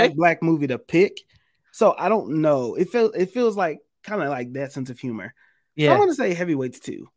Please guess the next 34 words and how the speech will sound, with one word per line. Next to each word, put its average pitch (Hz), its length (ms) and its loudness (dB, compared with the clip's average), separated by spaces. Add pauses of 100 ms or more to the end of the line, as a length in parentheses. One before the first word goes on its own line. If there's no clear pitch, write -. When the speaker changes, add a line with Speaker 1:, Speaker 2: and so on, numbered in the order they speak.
(120)
Speaker 2:
Okay, 262 260 2 (120)
that's 135 180 2
Speaker 1:
Anyway, - 60 -6
Speaker 2:
totally 170 160 0
fine. 190 380 -4
Speaker 1:
yeah. 135 300 -8 (840)
Speaker 2:
Oh, 139 460 2 (160)
Speaker 1:
What? 170 260 -2 (260)
Uh, 156 60 -2 (220)
Speaker 2:
we 147 220 0
Speaker 1:
oh, 139 40 4
Speaker 2:
are 127 40 0
both, 113 280 0
Speaker 1:
God. 82 300 -12
Speaker 2:
we're 127 140 -8
both 135 280 0
wrong. 101 280 -10 (280)
Speaker 1:
Uh, 190 40 -6 (260)
okay. 113 220 -14
Speaker 2:
We're 139 100 0
both 120 280 0
Speaker 1:
Uh, 95 60 -14
Speaker 2:
wrong. - 160 -10
Speaker 1:
it's 220 120 0
okay. 113 380 0
It's 214 140 0
all 147 140 4
right. 113 240 -2 (120)
It's 185 140 -4
all 220 60 -4
right. 160 280 -6 (160)
Speaker 2:
M-, 151 140 -12 (140)
M-, 170 160 -8
Marcus, 190 400 -2